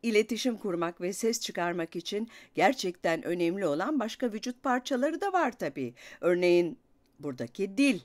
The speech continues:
ağız, dudaklar ve çene gibi. Fakat vücudun bu konuda görevli en önemli parçalarından biri de şurada işaretlemekte olduğum larynx'tir.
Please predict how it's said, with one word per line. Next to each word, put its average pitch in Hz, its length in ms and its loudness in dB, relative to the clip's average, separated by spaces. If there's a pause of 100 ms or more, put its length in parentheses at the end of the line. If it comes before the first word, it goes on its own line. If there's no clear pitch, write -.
(480)
ağız, 160 560 -2 (280)
dudaklar 147 760 -4 (220)
ve 247 240 0 (200)
çene 254 360 4 (200)
gibi. 131 240 -14 (460)
Fakat 359 400 4
vücudun 330 500 2
bu 349 60 0
konuda 254 340 2
görevli 202 420 0
en 370 280 0
önemli 180 260 0
parçalarından 147 920 -6
biri 156 260 -10
de 381 140 -4 (600)
şurada 254 580 -2
işaretlemekte 180 1000 -4
olduğum 196 1120 2
larynx'tir. - 880 -4